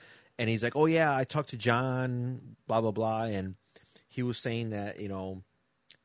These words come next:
uh, he liked the prices and he wanted to move forward, but I heard he's no longer there." I'm like, "No, he got fucking shit canned. Probably for making bad business decisions." <laughs> This might have been one of 'em. <laughs>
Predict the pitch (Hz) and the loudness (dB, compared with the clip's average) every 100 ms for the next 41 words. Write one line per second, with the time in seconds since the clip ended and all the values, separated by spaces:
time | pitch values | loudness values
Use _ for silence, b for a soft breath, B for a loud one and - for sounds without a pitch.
0 | _ 98 95 92 92 107 110 110 - - | _ -4 -2 -2 -6 -2 0 0 0 2
1 | 143 - 135 135 117 107 104 104 101 98 | 2 4 4 4 4 0 -2 -2 -2 -2
2 | 135 135 135 135 131 120 104 - - 104 | 2 4 4 4 2 0 -6 -6 -6 0
3 | 110 107 104 104 104 110 104 127 156 90 | 2 2 2 0 2 0 -2 -2 -2 -2
4 | 87 95 _ 107 - - 123 113 - 92 | -10 -18 _ -12 -10 -12 -10 -10 -8 -10
5 | 92 _ _ _ _ _ 117 117 117 117 | -10 _ _ _ _ _ -4 -2 -2 0
6 | 117 123 131 117 180 143 110 - 98 - | 6 8 8 8 8 6 0 0 6 6
7 | 277 - 262 - - 277 - 110 - 113 | 8 8 8 6 4 2 -2 0 4 10
8 | 113 127 151 220 330 92 98 - - | 10 10 10 10 10 6 0 4 6